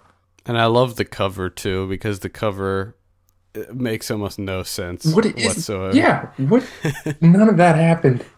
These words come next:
Speaker 2: ever.
Speaker 1: Eyeball with lightning <laughs> and talons.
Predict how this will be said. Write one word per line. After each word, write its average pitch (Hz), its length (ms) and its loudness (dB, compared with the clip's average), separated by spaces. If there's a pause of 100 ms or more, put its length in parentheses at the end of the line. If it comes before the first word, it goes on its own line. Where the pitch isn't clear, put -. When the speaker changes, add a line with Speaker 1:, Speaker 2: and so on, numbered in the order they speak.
(200)
Speaker 2:
ever. 135 200 2
Speaker 1:
Eyeball 113 480 0
with 110 120 -6
lightning 120 640 -2 (460)
<laughs> - 460 -20
and 123 140 -6
talons. 117 720 -4